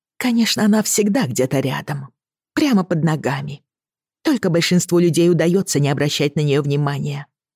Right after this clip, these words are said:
не думать о ней. У меня это почти получилось. В медицине по-другому нельзя. Я вытерла нос рукавом, потому что уронила платок. Джейми достал мне свой.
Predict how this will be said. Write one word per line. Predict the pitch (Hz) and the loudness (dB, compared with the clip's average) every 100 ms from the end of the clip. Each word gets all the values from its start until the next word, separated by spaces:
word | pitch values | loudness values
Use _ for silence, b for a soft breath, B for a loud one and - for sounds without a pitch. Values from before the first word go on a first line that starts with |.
| _ - | _ -2
не | 214 | 0
думать | 120 123 139 143 | 2 0 -2 -4
о | 139 | -4
ней. | 147 143 135 _ _ _ _ _ _ _ _ | -4 -6 -10 _ _ _ _ _ _ _ _
У | 254 | 2
меня | 247 247 | 4 2
это | 233 240 | 0 -2
почти | 233 - 226 | -2 -2 -2
получилось. | 196 214 214 - 135 123 - - - _ _ _ _ | -2 0 0 -2 -6 -8 -6 -6 -8 _ _ _ _
В | 226 | 2
медицине | 226 208 180 190 180 | 4 4 2 2 2
по-другому | 175 160 156 151 151 151 | 2 0 0 0 0 0
нельзя. | 151 147 - 123 - _ _ _ _ _ _ _ _ _ _ - | 0 -2 -4 -8 -12 _ _ _ _ _ _ _ _ _ _ -2
Я | 160 | 2
вытерла | 143 127 135 131 | 0 0 0 0
нос | 123 - | 0 -2
рукавом, | 143 139 143 117 113 110 _ _ _ _ | -4 -4 -6 -6 -12 -14 _ _ _ _
потому | 240 208 175 | -4 0 0
что | - 156 | 2 0
уронила | 147 147 131 127 | 2 2 0 -2
платок. | 127 139 - 113 - - - _ _ _ _ _ 208 | -2 -6 -6 -12 -12 -18 -20 _ _ _ _ _ -2
Джейми | 202 240 180 | 0 2 2
достал | 147 - 151 143 | 2 -2 -2 0
мне | 135 | 0
свой. | - - 110 120 - | -4 -8 -10 -12 -20